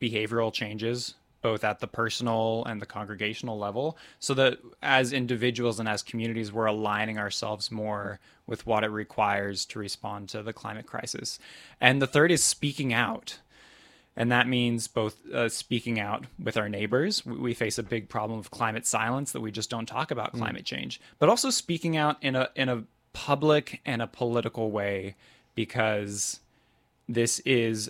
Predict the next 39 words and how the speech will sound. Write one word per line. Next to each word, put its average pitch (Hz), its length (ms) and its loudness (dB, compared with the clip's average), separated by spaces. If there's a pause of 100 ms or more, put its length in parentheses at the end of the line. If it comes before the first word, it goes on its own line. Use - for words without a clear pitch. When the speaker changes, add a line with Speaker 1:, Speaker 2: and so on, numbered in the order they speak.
(120)
Speaker 1:
a 120 80 -2
public 107 580 -2
and 120 140 -4
a 101 40 -4
political 107 480 -6
issue, - 360 -4
and, 117 120 -6
and 120 120 -4
it 120 100 -8
requires 113 380 -4
public 113 360 -4
and 104 120 -6
political 113 320 -2
solutions. 127 520 0
So 120 180 4
if 123 200 0
we 135 100 -2
can 123 120 -2
have 110 160 -2
a 113 60 0
moral 117 340 0
framework 127 960 0
on 110 240 -2
that 104 200 -2
and 113 120 -4
a 110 40 -4
moral 113 280 0
approach - 720 0 (320)
to - 80 -2
those 113 180 0
public 123 460 2
solutions, 156 800 -2 (260)
then 117 160 0
that 113 400 2
both 120 320 2 (240)
deepens 123 440 0
our 113 200 -2
communities 101 720 -8 (320)
and 110 400 -2